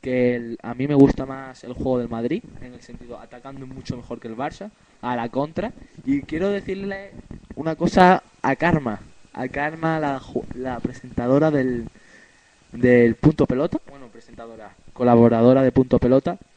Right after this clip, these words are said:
que decía que mucho que el Ma-, <laughs> que mucho que el Madrid jugaba, que era, tenía el mejor tiro de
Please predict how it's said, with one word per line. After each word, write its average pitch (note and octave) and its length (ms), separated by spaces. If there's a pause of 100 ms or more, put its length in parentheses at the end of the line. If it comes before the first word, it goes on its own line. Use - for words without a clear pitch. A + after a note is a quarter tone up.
(260)
que B2 120
decía C3 520 (580)
que A#2 520
mucho B2+ 320
que C3+ 80
el C3 80
Ma-, B2 200 (100)
<laughs> C3 160
que - 100
mucho B2 320
que B2+ 80
el A#2+ 100
Madrid A#2+ 380
jugaba, B2 580 (800)
que B2+ 120
era, B2 260
tenía B2 380
el A#2+ 100
mejor A#2+ 440
tiro C3+ 320 (160)
de B2+ 280